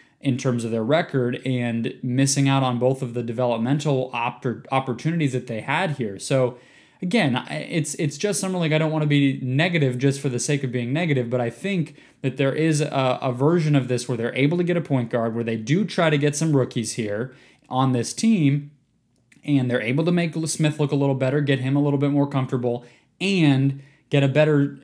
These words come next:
shot, frankly, just a, a more l-, a higher likelihood of getting a player who you actually want on your N B A roster.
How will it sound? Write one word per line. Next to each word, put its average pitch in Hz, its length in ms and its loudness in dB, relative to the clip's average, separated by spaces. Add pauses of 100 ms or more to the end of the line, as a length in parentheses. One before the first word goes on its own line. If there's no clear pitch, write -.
(140)
shot, 156 680 -4
frankly, 120 560 -4
just 139 240 -2
a, 123 200 0
a 120 40 -4
more 131 360 0
l-, 117 360 -6
a 131 260 -8
higher 151 340 0
likelihood 139 920 -2 (260)
of 123 220 -6
getting 160 560 0
a 147 120 0
player 170 360 -2
who 151 60 2
you 165 120 0
actually 165 360 -2
want 170 120 -2
on 165 120 -2
your 165 100 -2
N 165 140 0
B 165 100 2
A 165 80 2
roster. 180 460 -4